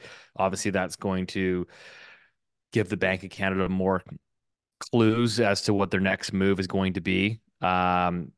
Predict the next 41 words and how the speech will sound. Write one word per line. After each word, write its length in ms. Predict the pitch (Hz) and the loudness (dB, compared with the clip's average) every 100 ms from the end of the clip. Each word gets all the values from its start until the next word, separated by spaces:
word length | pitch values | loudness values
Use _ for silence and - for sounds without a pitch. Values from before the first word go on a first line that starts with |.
| _ _ - | _ _ 0
Keith, 220 | 127 117 | 2 4
I 80 | 113 | 4
don't 100 | 127 | 4
know 100 | 117 | 2
if 100 | 110 | 4
you 60 | |
have 80 | 107 | 2
any 120 | 104 | 0
comments 400 | 92 107 104 101 | -2 0 2 0
on 120 | 104 101 | 0 0
that. 200 | 98 98 | 0 2
One 160 | 117 | 4
of 60 | 131 | 4
the 60 | |
things, 360 | 101 113 107 98 | 2 0 0 0
I 60 | 101 | 0
don't 140 | 101 | 0
know, 40 | |
we, 100 | 101 98 | 0 -2
we're 240 | 101 101 | -2 -2
kinda 200 | - 104 | 0 2
running 220 | 104 101 | 2 2
short 280 | 95 107 98 | 0 2 4
on 140 | 90 | 2
time 320 | 87 92 98 98 | 0 0 2 2
here, 200 | 95 92 | 2 2
but 220 | 90 - - - - - _ _ _ _ _ _ _ _ - | 0 -2 -14 -20 -20 -20 _ _ _ _ _ _ _ _ 0
I 40 | 120 | 2
am 160 | 139 | 4
kinda 180 | 135 143 | 4 2
curious 400 | 110 123 113 - | 2 4 4 2
your 60 | 101 | -2
thoughts 560 | - 101 98 98 - - | 2 4 4 0 -4 -6
on 600 | 101 92 90 90 90 90 _ _ _ _ _ _ _ | -2 0 0 0 -2 -8 _ _ _ _ _ _ _
what's 220 | 127 123 | -2 0
happening 400 | - 113 98 104 | 0 0 0 -2
in 80 | 95 | -2
financial 560 | - 98 92 90 - 92 | -2 0 0 -2 -2 -2
markets 460 | 85 87 95 - | -2 -2 -4 -4
right 240 | 90 90 85 | -2 -2 -2
now 360 | 87 90 113 | -2 -2 -4